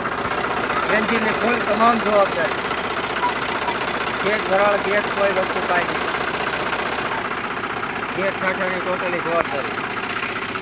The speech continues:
અત્યારે એક રૂપિયાનો ખર્ચો નથી. એક લાખ ને પંચ્યાસી હજાર રૂપિયા ભાવ.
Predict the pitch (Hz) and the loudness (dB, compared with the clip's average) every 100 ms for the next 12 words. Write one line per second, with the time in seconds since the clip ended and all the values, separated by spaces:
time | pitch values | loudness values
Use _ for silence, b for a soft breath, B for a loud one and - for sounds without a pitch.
0 | - - - - - - 165 202 196 185 | -6 -8 -8 -8 -8 -6 -4 0 2 2
1 | 180 180 196 175 180 175 180 165 165 - | 0 -4 -2 -2 -2 -2 -2 -4 -4 -6
2 | - - - - - - - - 208 220 | -8 -8 -8 -8 -6 -8 -6 -2 0 2
3 | 208 196 185 190 202 214 202 196 180 170 | 0 0 -4 -4 -2 -4 -4 -4 -4 -4
4 | 170 147 131 151 | -2 -4 0 0